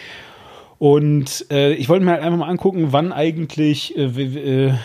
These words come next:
welche Partei halt und so entstanden ist und, und so weiter. Und zumindest meine ich mich zu erinnern, aber vielleicht habe ich's auch gerade falsch im Kopf oder sie haben es mittlerweile geändert oder was auch immer.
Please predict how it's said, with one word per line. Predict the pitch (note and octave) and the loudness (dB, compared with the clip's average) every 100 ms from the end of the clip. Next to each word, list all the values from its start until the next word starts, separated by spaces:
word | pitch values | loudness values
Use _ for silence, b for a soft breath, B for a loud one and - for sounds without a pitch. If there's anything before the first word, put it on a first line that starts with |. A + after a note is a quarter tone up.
| - | -2
welche | C#3+ D#3+ - D3+ | 0 0 0 -2
Partei | C#3+ C#3+ - C#3 D#3 | -2 -4 -2 0 2
halt | C3+ C3+ C#3 C3+ - - | 2 2 0 -2 -8 -8
und | C#3+ A#2 | -4 -2
so | C#3 C#3 C#3 | 0 2 0
entstanden | B2 - D3+ E3+ D3+ | -2 -6 -6 -4 -4
ist | D3 D3 - | -2 -4 -4
und, | C3 C3 B2+ | -6 -4 -4
und | B2 | -6
so | A#2+ | -6
weiter. | D3+ A3+ C4 A3+ - | -4 -4 -6 -8 -4
Und | C#3+ D3+ D3+ C#3 | 0 2 2 0
zumindest | - - C#3+ F#3+ A#3 A3 - | -6 -2 0 2 0 -4 -2
meine | C3 E3 A3+ | 0 2 0
ich | A3+ G3 | 0 -2
mich | G3+ F#3+ | -2 -2
zu | - F#3 | -2 -4
erinnern, | F#3 F#3 F#3+ | -2 -2 -2
aber | D3 C#3+ C3+ | -2 -4 -4
vielleicht | C3+ C3+ | -6 -4
habe | D3+ | -2
ich's | D3 | -2
auch | C#3 | -2
gerade | C#3+ C#3 | 0 0
falsch | C#3 C#3 | 0 -2
im | B2+ | 0
Kopf | E3 D#3+ | 0 -2
oder | C3+ C3 | -2 -2
sie | B2 | 0
haben | C3 | 0
es | |
mittlerweile | B2 B2 B2 B2 | 0 -2 -2 -2
geändert | B2 D#3 E3+ | -4 -2 -2
oder | C3+ | -2
was | B2+ | -4
auch | C#3+ | -4
immer. | D#3+ | -6